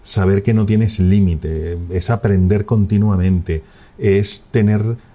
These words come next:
esperanza, tener futuro, tener sueños para un futuro y decir, "Hoy tengo doscientos, mañana quiero cuatrocientos, pero más felices. Y, y pasado mañana quiero que esos cuatrocientos consigan ellos cuatrocientos más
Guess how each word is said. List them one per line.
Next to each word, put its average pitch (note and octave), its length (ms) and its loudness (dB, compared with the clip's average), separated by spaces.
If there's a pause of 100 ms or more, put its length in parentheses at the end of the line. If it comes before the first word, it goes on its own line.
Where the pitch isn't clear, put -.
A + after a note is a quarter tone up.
(240)
esperanza, G2 800 0
tener F#2 480 0
futuro, G2 500 -2
tener F2+ 220 0
sueños G2+ 600 0
para F2 180 -2
un E2+ 80 -2
futuro G2+ 340 0
y - 20 2
decir, F#2+ 320 -2 (240)
"Hoy G2 140 0
tengo G#2+ 300 0
doscientos, G#2+ 500 2
mañana G2 300 0
quiero A2 240 -2
cuatrocientos, G#2 800 -2 (400)
pero F#2+ 180 2
más F#2+ 240 2
felices. F2+ 580 -2 (300)
Y, F2+ 420 2
y F#2 40 -2
pasado F#2 340 0
mañana F#2+ 360 0
quiero A#2+ 220 0
que A#2 60 -2
esos A2 200 -2
cuatrocientos A2 600 -2
consigan G#2+ 420 0
ellos B2 280 0
cuatrocientos G#2 720 -4
más B2+ 260 -2